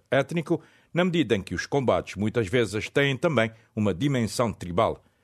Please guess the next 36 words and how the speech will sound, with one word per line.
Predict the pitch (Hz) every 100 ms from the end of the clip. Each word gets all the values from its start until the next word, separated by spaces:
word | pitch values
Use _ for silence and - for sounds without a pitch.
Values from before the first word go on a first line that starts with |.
| _ _
A | - 80
rivalidade | 113 147 139 123 123 101
entre | 92 87
os | 80
dois | 104 131 104
homens | 127 131 123 - _
utiliza | - 107 117 113 101 135 -
e | 104 104 -
aumenta | 143 123 147 117 - 82 -
os | 95 87
antagonismos | 143 147 127 85 87 110 113 120 - - _
entre | 107 101 - 98 - _ _ -
Dinka, | 76 - 147 170 175 - -
a | 90
tribo | - 113 92
de | 82
Salva | - 123 95
Kiir, | 92 120 123 - _ _ -
e | 101
Noa, | 104 117 117 117 _ _
a | 101
de | 98 92 104 -
Machar. | 90 110 - 80 - _ _ -
As | 147
duas | 233 165
delegações | 127 107 107 175 208
estão | - 113
instaladas | 95 117 123 113 104 92
no | 95
mesmo | 123 107 120
hotel, | 113 147 202
mas, | 151 92
segundo | - 120 123
informações | 214 - 170 127 151 135 -
que | 95
circulam, | - 104 156 151 143